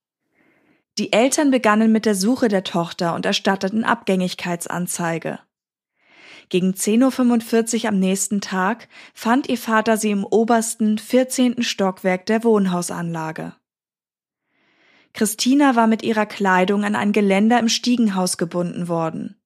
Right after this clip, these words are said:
Jemand hatte sie halb entkleidet, missbraucht und erdrosselt. Der Täter hatte sie auf den Kopf und ins Gesicht geschlagen.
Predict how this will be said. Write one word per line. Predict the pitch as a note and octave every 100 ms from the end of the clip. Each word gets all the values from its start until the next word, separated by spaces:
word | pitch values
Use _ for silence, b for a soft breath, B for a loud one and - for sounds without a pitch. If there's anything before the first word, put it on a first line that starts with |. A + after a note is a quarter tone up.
| _ _ b b b b
Jemand | b G3 G3+ G#3
hatte | G#3 G#3+
sie | G3+ G3+
halb | F#3+ G3
entkleidet, | - A3+ - G3 F#3 F#3 A3+ - -
missbraucht | A3 G#3+ - G3 F3+ G3 - -
und | A3
erdrosselt. | - A3+ G#3+ F#3+ - E3 - - _ _ _ B B B B B
Der | - G#3
Täter | A#3+ C4 C4+ B3
hatte | A#3 A3+
sie | A3
auf | -
den | - G3
Kopf | - G#3+ A3+ -
und | G#3+
ins | - F#3+
Gesicht | - A3 G3+ -
geschlagen. | - - F3+ E3 D#3+ E3 -